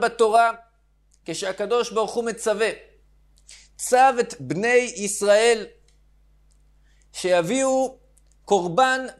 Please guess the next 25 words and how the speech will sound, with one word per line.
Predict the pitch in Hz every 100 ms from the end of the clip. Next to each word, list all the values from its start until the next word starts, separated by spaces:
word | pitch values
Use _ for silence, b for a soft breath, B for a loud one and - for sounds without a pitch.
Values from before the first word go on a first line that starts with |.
| -
תמיד | 220 240 262 233 196
בכל | 220 254 262 247
יום, | 262 262 262
פעמיים | 247 262 285 285 269
ביום, | 269 254 247 208 _ _ _
תמיד | 214 233 226 160
בבוקר, | 170 226 240 240 208
תמיד | 170 175 170
של | 160 143
שחר, | 226 240 220 220 180
ותמיד | 175 190 220
לפנות | 196 - 196 196 202
ערב, | 220 196
תמיד | 156 170 185
של | -
בין | 151 165 156
הערביים. | 143 127 139 135 _ _ _ _ _ b b b b b b _ _ _
אלה | 208 226
קורבנות | 226 226 175 196 214 247 247 - - _ _
שלי, | - - 165 202 214 214 _ _ _ _ _ _
שלכם | - 131 147 - 233 226 214 - _ _
ושל | 170 175 202
כל | 233 262
עם | 247 269
ישראל. | 247 - 226 220 190